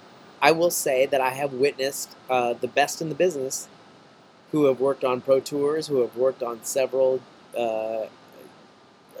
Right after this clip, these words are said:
national champion and world championship races,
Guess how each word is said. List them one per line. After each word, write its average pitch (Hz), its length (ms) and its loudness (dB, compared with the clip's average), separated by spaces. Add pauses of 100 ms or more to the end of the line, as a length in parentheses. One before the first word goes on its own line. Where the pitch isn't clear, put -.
(1400)
national 135 440 -2
champion 165 720 -2 (100)
and 117 240 -8
world 143 220 -4
championship 160 1000 -4 (280)
races, 180 560 -4